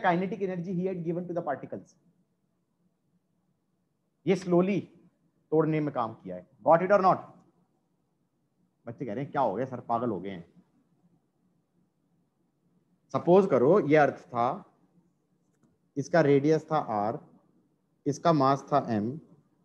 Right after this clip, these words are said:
और Thanos ने इसको eight equal parts में तोड़ दिया, eight equal parts में। तो एक का mass हो गया suppose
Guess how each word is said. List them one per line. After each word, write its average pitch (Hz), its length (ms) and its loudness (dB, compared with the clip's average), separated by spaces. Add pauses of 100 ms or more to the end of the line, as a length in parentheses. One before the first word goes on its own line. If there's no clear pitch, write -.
(160)
और 156 140 4
Thanos 165 500 2
ने 139 380 0 (680)
इसको - 460 0
eight 233 240 8
equal 196 280 2
parts 151 380 2
में 143 80 -6
तोड़ 107 220 -2
दिया, 90 220 -8 (140)
eight 165 180 6
equal 127 260 0
parts 92 380 -6
में। 90 120 -14 (1040)
तो - 60 -2
एक 156 300 4
का 175 80 6
mass 151 300 4
हो 143 60 2
गया 143 120 2
suppose 143 400 -2